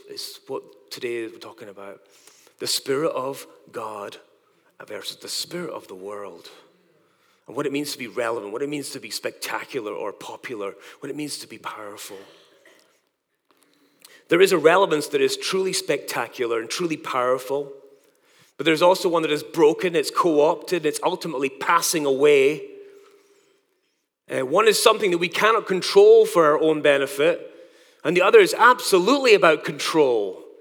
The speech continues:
and it's absolutely about my own self-interest. And unfortunately, I am hardwired for the latter.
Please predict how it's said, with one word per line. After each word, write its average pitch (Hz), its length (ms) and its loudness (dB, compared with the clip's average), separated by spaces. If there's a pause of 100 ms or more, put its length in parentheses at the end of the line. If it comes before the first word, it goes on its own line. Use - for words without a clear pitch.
(380)
and 165 80 4
it's 175 200 2
absolutely 233 680 4
about 170 260 4
my 156 100 2
own 165 180 0
self-interest. 151 1300 -2 (920)
And 143 100 -2
unfortunately, 175 680 2
I 190 140 4
am 226 120 0
hardwired 175 1000 2
for - 140 -10
the 131 80 -2
latter. 131 560 -4